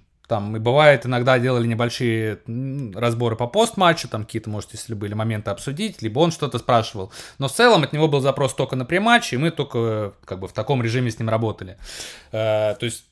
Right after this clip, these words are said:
запрос может быть, как бы, разный. То есть, допустим, вот у нас есть еще Богдан, который играет в А-, в Англии. Э, то есть мы с ним даже более обширно еще работаем.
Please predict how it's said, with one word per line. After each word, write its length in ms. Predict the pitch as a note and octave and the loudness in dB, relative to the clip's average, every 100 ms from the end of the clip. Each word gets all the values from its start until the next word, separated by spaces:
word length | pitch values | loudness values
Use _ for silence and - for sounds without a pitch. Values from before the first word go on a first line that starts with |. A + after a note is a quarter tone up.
| - | -4
запрос 680 | B2 C#3 E3 F#3 F3+ - - | 0 4 6 6 6 -2 -4
может 340 | C#3 D3 C#3 B2 | -2 0 0 0
быть, 180 | C3 | -4
как 200 | - A#2 | -4 -4
бы, 80 | A#2 | 2
разный. 320 | C3+ B2 G#2+ G2 | 4 4 2 -6
То 140 | B2 | -4
есть, 400 | A#2 - - - _ - - | -4 -6 -10 -16 _ -12 -8
допустим, 340 | A2+ A#2 B2 | -6 -4 -6
вот 100 | A#2 | -4
у 60 | B2 | -2
нас 220 | B2 - | -2 -2
есть 180 | A#2 A#2 | -6 -6
еще 180 | - | -6
Богдан, 440 | A2+ A#2 C3+ F#3 G#3+ | -2 0 2 2 2
который 360 | E3+ D3 C3 | -4 -2 0
играет 300 | A#2 A#2+ A#2+ | 2 2 2
в 60 | A#2 | 4
А-, 200 | A2+ A#2 | 2 2
в 120 | A#2 | 2
Англии. 480 | A#2+ A#2 G#2 G#2+ G#2 - - - - - - _ _ _ - | 2 2 0 -2 -4 -10 -20 -20 -20 -20 -20 _ _ _ -4
Э, 600 | B2+ B2 A#2+ A#2 A#2 A2+ A2 | 4 6 8 10 8 6 4
то 60 | A#2 | -2
есть 260 | A2 - - - | -4 -10 -20 -8
мы 160 | B2 | -2
с 140 | C#3 - | -2 0
ним 420 | C#3+ C#3 C3 A2 | 0 2 0 0
даже 200 | B2 B2 | 2 2
более 280 | A#2+ C3+ B2 | 4 4 4
обширно 360 | A#2+ C#3 A#2+ A2 | 2 0 0 -2
еще 180 | - | -2
работаем. 560 | G#2 G2 F#2+ - F#2+ G2+ | -4 -4 -6 -10 -16 -18